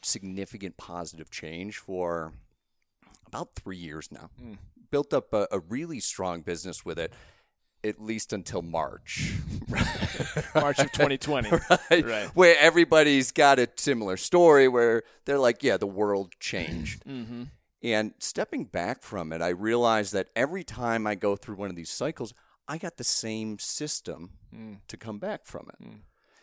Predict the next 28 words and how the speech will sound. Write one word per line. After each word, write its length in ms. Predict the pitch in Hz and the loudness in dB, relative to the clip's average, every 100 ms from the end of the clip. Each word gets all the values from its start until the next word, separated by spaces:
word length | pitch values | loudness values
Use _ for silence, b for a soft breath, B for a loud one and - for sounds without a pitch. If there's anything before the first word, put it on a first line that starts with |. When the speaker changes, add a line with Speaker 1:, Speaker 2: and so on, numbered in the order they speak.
| b b _ | b b _
Speaker 1:
And, 800 | 123 123 123 120 113 107 - - - | 0 4 4 2 -2 -4 -6 -8 -14
you 300 | 135 143 123 | -8 -4 -2
know, 60 | |
doing 280 | 117 151 156 | -2 -4 -4
a 60 | 90 | -4
lot 320 | 87 117 127 | -4 -4 -2
of 100 | 110 | -2
research, 540 | 117 - 113 110 - | -4 -4 -2 -2 -2
a 60 | 82 | -6
lot 220 | 95 123 | -2 0
of 140 | 110 | 0
interviews, 640 | 107 110 98 104 104 104 98 | -2 -4 -4 -4 -2 -2 -4
a 60 | |
lot 200 | 87 110 | -2 -2
of 80 | 120 | -2
time 420 | - 110 110 107 | -4 -2 -2 -2
with 140 | 101 - | -4 -10
people 240 | 120 107 | -10 -8
that 120 | 95 | -8
have 120 | 92 - | -8 -12
created 480 | - 95 101 101 | -12 -8 -8 -8
breakthrough 380 | - 95 - 101 | -10 -12 -10 -14
results, 500 | 92 92 90 - - | -12 -10 -10 -12 -14
I 40 | 117 | -12
said, 200 | - 131 | -12 -12
"You 100 | 226 | -12
know 80 | 240 | -8
what? 200 | 120 | -10